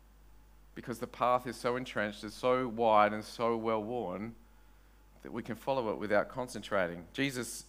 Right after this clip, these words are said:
says it this way in Matthew seven. He said, "Don't look for shortcuts to God.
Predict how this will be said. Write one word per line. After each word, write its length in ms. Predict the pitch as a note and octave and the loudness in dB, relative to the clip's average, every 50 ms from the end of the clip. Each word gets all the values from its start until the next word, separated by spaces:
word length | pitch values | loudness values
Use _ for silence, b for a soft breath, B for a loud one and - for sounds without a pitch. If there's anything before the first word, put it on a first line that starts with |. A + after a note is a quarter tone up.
| - - | -20 -18
says 260 | - - C3 B2 B2 | -10 -4 -4 -4 -2
it 80 | A2+ - | -4 -4
this 220 | - B2 B2 - - | -4 -4 -4 -2 2
way 200 | G#2+ G2 F2+ E2 - - - - - - - - - - - - - - - - - - | 2 2 2 2 -4 -14 -20 -20 -20 -20 -20 -20 -20 -20 -20 -20 -20 -20 -20 -16 -10 -6
in 100 | G#2 A2 | -2 2
Matthew 280 | A2+ G#2+ G#2+ - A2+ | 2 2 0 0 -8
seven. 300 | G#2 - B2 A#2+ G#2+ G2+ | -4 0 2 2 2 2
He 60 | G2+ G#2+ | -2 -2
said, 240 | - B2+ A#2+ G#2 | 0 0 0 4
"Don't 260 | - D#3 E3 F#3 F3+ - B B B B B B B B | 8 10 10 10 8 4 B B B B B B B B
look 220 | C#3 E3 F3 E3+ | 0 2 2 2
for 100 | - D3+ | 0 -2
shortcuts 720 | - - - E3+ E3+ - - - C3 A#2+ - - - - - | 0 2 6 6 6 6 8 8 8 8 8 6 -4 -8 -4
to 100 | - A#2 | -4 0
God. 400 | A2 B2 A#2 G#2+ F2+ F2 - | 4 6 8 8 6 4 0